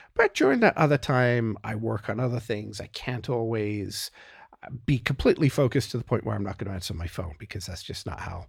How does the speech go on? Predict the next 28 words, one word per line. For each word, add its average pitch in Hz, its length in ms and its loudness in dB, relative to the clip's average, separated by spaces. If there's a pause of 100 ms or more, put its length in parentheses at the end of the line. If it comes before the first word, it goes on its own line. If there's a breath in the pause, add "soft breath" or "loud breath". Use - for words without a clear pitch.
(460 loud breath)
the 147 60 4
businesses 147 520 4
that 113 300 0
I'm 113 220 -2
in 98 140 -2
invol-, 98 420 -8
are, 101 380 -6
are, 95 200 -10 (340)
are - 260 -14 (200)
working. - 420 -4 (280)
So, 123 680 2
uh, 123 200 2 (680 loud breath)
yeah, 180 420 2
I'm, 175 260 -2
I'm 185 100 -6
trying 277 240 -6
to 247 40 -4
figure 170 380 -2
out 139 200 2
something 120 440 -2
that 113 180 -2
is 117 200 -4
a 107 40 -8
combination. 104 720 -4
I'm 113 100 -10
looking 247 300 -2
at 131 160 -2
a, 90 420 -8